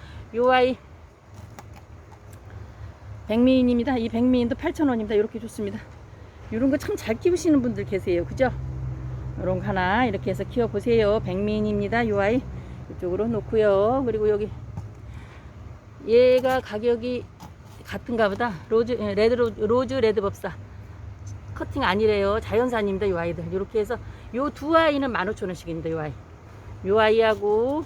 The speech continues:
요 아이는 만 오천 원입니다. 좋네. 상당히 좋습니다. 요런 아이. 요 두 아이는 만 오천 원씩 만나보실 수가 있고요. 그리고 요 아이는 레드 법사. 이 아이는 만 원입니다.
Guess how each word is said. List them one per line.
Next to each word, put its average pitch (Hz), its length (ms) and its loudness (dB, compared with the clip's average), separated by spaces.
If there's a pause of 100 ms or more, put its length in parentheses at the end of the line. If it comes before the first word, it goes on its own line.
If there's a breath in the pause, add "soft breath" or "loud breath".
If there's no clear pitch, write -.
(360)
요 202 100 0
아이는 202 260 2
만 185 180 -2
오천 208 240 0
원입니다. 175 300 -6
좋네. 180 440 -4
상당히 277 380 -2
좋습니다. 196 360 -4
요런 170 180 -4
아이. 208 320 -4 (680 loud breath)
요 196 100 0
두 240 240 0
아이는 220 480 0
만 180 200 -4
오천 226 220 -4
원씩 214 200 -8
만나보실 190 400 -4
수가 202 200 -2
있고요. 247 280 0 (440 loud breath)
그리고 254 420 -6
요 254 140 2
아이는 240 360 2
레드 220 200 2
법사. 233 440 -2 (180)
이 208 80 -2
아이는 214 240 -2
만 214 180 -4
원입니다. 196 380 -2